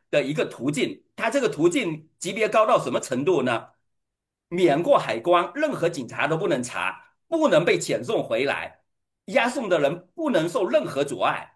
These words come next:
啊！一旦受任何阻碍，就违反国际公约啊！这一个是寄出方会采取行动的，所以它是最高规格的捐赠，就是说这批物资是直接通过专用的外交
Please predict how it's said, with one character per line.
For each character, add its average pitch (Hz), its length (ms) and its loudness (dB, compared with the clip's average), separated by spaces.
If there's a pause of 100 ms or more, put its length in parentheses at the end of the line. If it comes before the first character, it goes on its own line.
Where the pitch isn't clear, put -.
(100)
啊！ 117 220 -4
一 170 80 -6
旦 214 180 2
受 220 220 2
任 214 160 0
何 160 80 0
阻 143 140 -4
碍， 143 200 0
就 135 200 -4
违 131 160 0
反 104 180 -6
国 131 160 -4
际 190 140 -10
公 135 140 -6
约 135 200 0
啊！ 101 260 -2
这 156 160 -8
一 131 160 -2
个 120 300 2
是 - 180 -18 (600)
寄 277 200 0
出 160 220 -2
方 160 280 2
会 156 160 2
采 123 200 -4
取 123 160 -8
行 - 240 -4
动 139 220 4
的， 80 260 -10 (100)
所 208 180 0
以 - 180 0 (100)
它 247 140 0
是 247 120 -2
最 269 240 0
高 175 180 4
规 175 200 4
格 147 140 2
的 127 100 0
捐 135 240 0
赠， 151 240 -2
就 220 220 -2
是 160 60 -6
说 202 140 6
这 226 300 -6
批 175 200 -6
物 190 220 0
资 160 400 2 (380)
是 175 500 0
直 160 160 -4
接 254 300 0
通 196 300 -6
过 190 340 2
专 220 260 -2
用 247 220 2
的 139 140 2
外 170 160 2
交 139 360 0